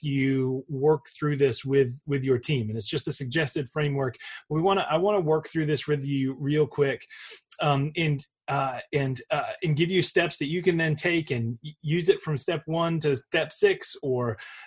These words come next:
uh, or tweak it or change it or throw some of it out, whatever you wanna do. This is just a place to get you started thinking about this and all of the, uh,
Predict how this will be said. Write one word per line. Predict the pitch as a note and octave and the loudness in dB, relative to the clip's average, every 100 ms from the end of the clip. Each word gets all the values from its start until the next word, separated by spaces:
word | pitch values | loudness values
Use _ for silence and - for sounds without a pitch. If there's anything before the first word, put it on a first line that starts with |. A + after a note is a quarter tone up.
| - | -12
uh, | D3+ - | -10 -2
or | D#3 C3+ B2+ A#2 | 2 2 2 -2
tweak | - G#3 F3+ | 0 0 6
it | F#3+ | 6
or | C#3 | 6
change | A2+ F#3 F#3 F3+ | 2 0 2 4
it | E3 | 4
or | A#2+ | 2
throw | - F#3 | 2 2
some | D3+ E3 | 2 0
of | D#3 | 2
it | |
out, | D#3 C#3 | 2 4
whatever | D3+ D#3+ | 2 2
you | E3 | 2
wanna | D#3 D3+ | 2 2
do. | C3 | 2
This | A#2 A#2+ D3 | 0 -2 0
is | |
just | D#3 - | -2 0
a | |
place | C3 D#3+ C#3+ | 0 0 0
to | B2+ | 0
get | C3 C3+ | -4 -2
you | C#3 G#3 | 0 0
started | - E3 D#3 C#3 A#2 | 0 2 4 2 2
thinking | F#3+ F3+ D3 | 0 0 0
about | C3+ B2 A#2+ A#2+ | 0 -2 -2 -4
this | A#2 A2+ D3 - - - - | -2 -2 -2 -4 -8 -16 -4
and | D3 C#3+ | 2 4
all | C#3 D3 D#3 D3+ | 6 6 6 4
of | C3+ | 2
the, | C3 C3+ C3 C3+ | 0 0 0 -2
uh, | B2+ C3 | -6 -6